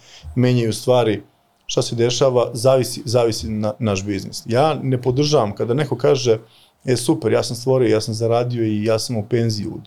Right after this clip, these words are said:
čet-, i četrdesetoj, pedesetoj godini, šezdesetoj.” Za mene postoji samo onaj ko je u biznisu i koji vodi svoj biznis i postoji onaj ko je prodao svoj biznis i ko je novac stavio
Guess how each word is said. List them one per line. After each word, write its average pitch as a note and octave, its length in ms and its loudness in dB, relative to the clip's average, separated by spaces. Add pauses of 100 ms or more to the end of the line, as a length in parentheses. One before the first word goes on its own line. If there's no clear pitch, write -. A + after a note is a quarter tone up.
(120)
čet-, - 120 -16 (120)
i - 120 -6
četrdesetoj, A2+ 600 -2
pedesetoj G#2+ 400 -4
godini, G#2 380 0 (420)
šezdesetoj.” G#2+ 500 0
Za A2+ 120 -2
mene C#3+ 220 0
postoji C3 520 2 (360)
samo C#3+ 300 -2
onaj C3 200 0
ko C3+ 140 0
je B2 40 4
u A2 100 2
biznisu C3+ 420 -2
i A#2 60 -4
koji A#2 180 0
vodi C#3 260 2
svoj - 240 -4
biznis C3+ 480 -2
i B2+ 100 -4
postoji B2 320 -2
onaj B2 160 -2
ko B2+ 80 0
je A#2 80 0
prodao A#2 240 0
svoj A#2 200 -6
biznis A#2 400 -4
i G#2+ 120 -4
ko A2 80 2
je A2 60 4
novac G#2 220 -2
stavio G#2 440 0